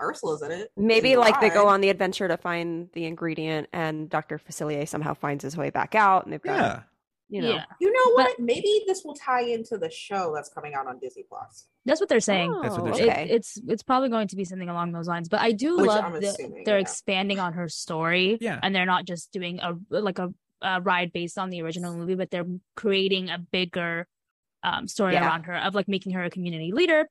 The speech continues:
Speaker 4: Of
Speaker 2: I
Speaker 4: course,
Speaker 2: like that.
Speaker 4: Tiana would be a community leader, and she would obviously partake in
Speaker 1: They
Speaker 4: mutual
Speaker 1: actually do
Speaker 4: aid.
Speaker 1: that a
Speaker 4: Love that
Speaker 1: lot
Speaker 4: for
Speaker 1: in
Speaker 4: her.
Speaker 1: the book.
Speaker 3: Yeah.
Speaker 4: Yeah.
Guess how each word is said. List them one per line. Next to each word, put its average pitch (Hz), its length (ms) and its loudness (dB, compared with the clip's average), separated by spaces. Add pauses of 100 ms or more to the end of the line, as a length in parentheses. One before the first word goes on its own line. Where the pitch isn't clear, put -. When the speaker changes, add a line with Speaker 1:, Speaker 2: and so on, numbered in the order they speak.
(180)
Speaker 4:
Of 392 100 -2
Speaker 2:
I - 60 0
Speaker 4:
course, - 40 4
Speaker 2:
like 370 180 4
that. 226 220 4
Speaker 4:
Tiana 202 60 4
would 196 140 2
be 208 100 4
a 202 60 4
community 202 440 0
leader, 190 200 -2
and 190 140 -6
she 220 100 -4
would 202 80 -4
obviously 175 360 -6
partake 196 280 0
in 214 80 -4
Speaker 1:
They 214 80 2
Speaker 4:
mutual 269 160 0
Speaker 1:
actually 202 140 4
do 247 80 0
Speaker 4:
aid. 247 80 -4
Speaker 1:
that 202 100 4
a - 20 4
Speaker 4:
Love - 80 0
that 170 80 2
Speaker 1:
lot 208 120 4
Speaker 4:
for 185 40 -4
Speaker 1:
in 170 80 -8
Speaker 4:
her. 170 160 0
Speaker 1:
the 175 60 4
book. - 240 -6 (480)
Speaker 3:
Yeah. 135 140 -6
Speaker 4:
Yeah. - 200 2